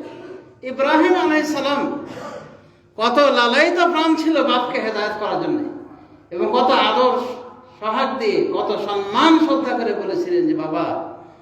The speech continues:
লা তা'বুদিশ শাইতান, শয়তানের ইবাদত করেন, ইয়া আবাতে লা তা'বুদিশ শাইতান, শয়তানের ইবাদত করিয়েন না।" নিশ্চয় এই যে মূর্তি পূজা, এগুলো শয়তানের ইবাদত না?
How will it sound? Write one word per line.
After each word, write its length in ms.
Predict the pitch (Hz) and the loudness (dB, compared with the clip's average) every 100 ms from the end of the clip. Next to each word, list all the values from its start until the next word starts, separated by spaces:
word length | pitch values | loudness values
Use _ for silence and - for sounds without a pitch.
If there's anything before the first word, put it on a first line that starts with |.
| - 139 | -20 -8
লা 140 | 160 | -4
তা'বুদিশ 640 | 151 156 143 127 117 - - | -2 -2 -2 -4 -8 -8 -8
শাইতান, 500 | 120 117 127 - - - - | -10 -8 -10 -10 -12 -18 -20
শয়তানের 540 | - 208 208 202 160 143 | -8 0 0 2 0 0
ইবাদত 180 | 135 127 | -4 -6
করেন, 160 | 120 | -8
ইয়া 240 | 135 147 147 | -6 -4 -2
আবাতে 400 | 143 - - - - - | -2 -4 -4 -6 -10 -6
লা 120 | - | 2
তা'বুদিশ 640 | - - 254 - 135 135 - | 4 4 2 0 -2 -4 -8
শাইতান, 360 | 123 107 120 110 - - - | -10 -12 -12 -14 -16 -18 -6
শয়তানের 440 | 269 233 175 151 | -4 -2 -2 -4
ইবাদত 180 | 143 - | -4 -6
করিয়েন 240 | 123 - - | -10 -12 -16
না।" 200 | - - - - - | -20 -20 -20 -14 -6
নিশ্চয় 260 | 269 247 202 | 0 2 2
এই 360 | - - 202 196 | 0 -4 -2 0
যে 100 | 185 | 0
মূর্তি 360 | - - 196 | 0 0 -2
পূজা, 400 | 185 165 156 147 | 0 0 0 0
এগুলো 200 | 151 170 | -2 -4
শয়তানের 360 | 180 214 226 233 | -4 -6 -4 -2
ইবাদত 160 | 233 | -2
না? 120 | 233 | -4